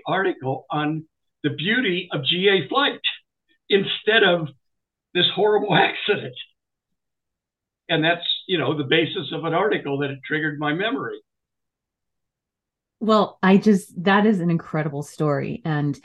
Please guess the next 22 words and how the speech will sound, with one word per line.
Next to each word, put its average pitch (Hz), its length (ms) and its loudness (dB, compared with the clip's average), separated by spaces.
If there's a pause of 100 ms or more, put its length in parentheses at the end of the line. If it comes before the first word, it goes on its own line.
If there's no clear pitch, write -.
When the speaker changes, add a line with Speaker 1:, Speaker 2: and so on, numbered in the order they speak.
(440)
Speaker 2:
what 175 380 4
I 175 160 2
love 170 580 2
so 165 420 2
much - 540 -2 (100)
about 143 580 -2 (160)
this - 180 -2
whole 165 160 0
story - 420 -6
on 151 220 -2
many, 170 200 2
many 147 200 -2
levels, 135 340 -8
Boots, 135 320 -8 (460)
is, 160 480 2
um, 147 460 -4 (440)
you 180 80 2
know, 175 60 4
again, 175 300 4
the 135 80 0
impetus 196 440 4 (460)
was, 165 440 -2